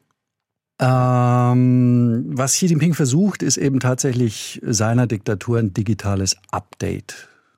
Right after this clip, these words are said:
zu verpassen und et-, wirklich einen Staat und ein System zu schaffen, den wir so noch nicht gekannt haben. Und, äh, sein System krisensicher zu machen, auch mit künstlicher Intelligenz. Dieses soziale Punktesystem ist ja nur ein Teil. Also er will wieder den neuen Menschen schaffen.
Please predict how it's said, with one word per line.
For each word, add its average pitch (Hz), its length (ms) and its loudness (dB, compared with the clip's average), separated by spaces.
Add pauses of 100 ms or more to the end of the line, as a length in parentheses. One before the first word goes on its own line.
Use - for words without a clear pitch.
(140)
zu - 100 -10
verpassen - 600 -4
und 113 140 -2
et-, 120 200 -4
wirklich 120 240 0
einen 110 140 0
Staat 104 420 -2
und 117 120 2
ein - 20 2
System 113 400 -2
zu 127 80 -4
schaffen, 120 320 -4
den 101 240 0
wir 110 280 0
so 101 280 0
noch 101 180 0
nicht 95 440 -4
gekannt - 500 -6
haben. - 160 -10 (1040)
Und, 104 600 0
äh, 101 220 0
sein 101 300 0
System 107 1200 0
krisensicher 123 640 2
zu - 100 -8
machen, 92 240 -8
auch - 180 -4
mit 151 160 2
künstlicher 127 440 0
Intelligenz. 107 480 0
Dieses 101 260 -2
soziale 107 340 -2
Punktesystem 113 720 -2
ist - 120 -4
ja 101 100 0
nur 98 200 0
ein 98 220 -2
Teil. 113 320 -2
Also 98 160 0
er 107 100 2
will 131 160 4
wieder 135 220 2
den 117 260 2
neuen 113 380 2
Menschen 113 340 -2
schaffen. 165 380 -6